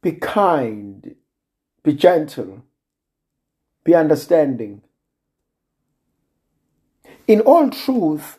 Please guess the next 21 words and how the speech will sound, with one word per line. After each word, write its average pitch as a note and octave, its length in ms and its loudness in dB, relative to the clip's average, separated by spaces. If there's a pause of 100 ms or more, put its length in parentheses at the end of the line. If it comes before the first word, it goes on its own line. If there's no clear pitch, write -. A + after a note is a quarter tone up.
we A3 360 -8
do E3 280 -4
not D#3 240 -2
know C#3 560 0
what C3 480 -6
the B2+ 160 -4
other B2 200 -4
person B2 760 -6
is A2 380 -6 (340)
dealing A#2 320 -2
with. G#2 320 -10 (2250)
Life G#3 560 -2 (140)
is C#3+ 160 0
difficult, - 720 -2 (1080)
and C3 460 0
some E3 320 -2
people D3 640 -4 (560)
are D3+ 120 0
having F#3 280 -2
it D#3 120 -6
hard. D3 580 -12